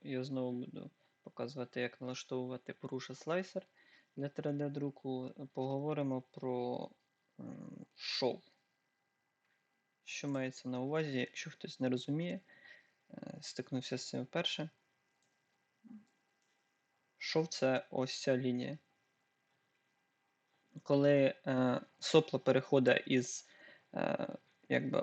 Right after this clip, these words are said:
одного шару на інший, утворюється шов. Е, витікає певна кількість, е, філаменту, м, пластику в точці, де зупиняється сопло,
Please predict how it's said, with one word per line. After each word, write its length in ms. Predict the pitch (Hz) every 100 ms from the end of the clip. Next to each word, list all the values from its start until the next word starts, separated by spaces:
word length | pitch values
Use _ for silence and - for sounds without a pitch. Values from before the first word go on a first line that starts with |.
| -
одного 440 | 143 131 151 190 185
шару 480 | - 175 170 160 -
на 200 | 135 123
інший, 580 | 156 175 - 165 233 -
утворюється 680 | 139 135 135 139 123 -
шов. 260 | - - -
Е, 60 | - _ - - _ _ _ - -
витікає 1040 | - 139 131 135 - 135 127 123 123 - -
певна 300 | - 131 127
кількість, 680 | 127 131 127 131 123 - -
е, 120 | - - - - _ 208
філаменту, 600 | - 139 147 233 247 220 - - - - - - - 135
м, 480 | 123 120 120 127 -
пластику 560 | 147 185 - 180 165 160 - - _ - -
в 200 | 143 -
точці, 500 | 156 135 - 139 127
де 300 | 123 127 123
зупиняється 680 | 139 - 151 202 196 196
сопло, 460 | 175 - 143 -